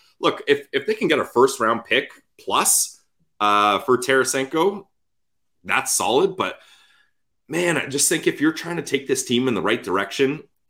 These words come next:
trading Tarasenko for future assets. Now, the Ottawa Senators need future assets as they're ranked thirty-first out of thirty-two in the prospect pipeline, according to our friend Scott C Wheeler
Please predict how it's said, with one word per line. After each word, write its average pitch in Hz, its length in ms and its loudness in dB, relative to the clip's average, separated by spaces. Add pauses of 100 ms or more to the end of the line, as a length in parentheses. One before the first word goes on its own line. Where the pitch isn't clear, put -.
(120)
trading 131 460 -2
Tarasenko 117 800 0
for 92 480 2
future 113 320 -2
assets. 104 600 -2
Now, 90 240 0
the 92 160 0
Ottawa 95 200 2
Senators 98 400 -2
need 117 420 0
future 127 300 -2
assets 120 440 -2
as 82 220 -6
they're 82 160 0
ranked 82 320 -6 (320)
thirty-first 104 500 2
out 87 100 -2
of - 100 -6
thirty-two 95 460 2
in 104 80 2
the 85 60 -8
prospect - 460 -2
pipeline, 117 460 -4
according 85 380 -2
to 85 120 -2
our 80 120 -2
friend 82 300 -4
Scott 87 360 -2
C 82 280 -6
Wheeler 120 420 4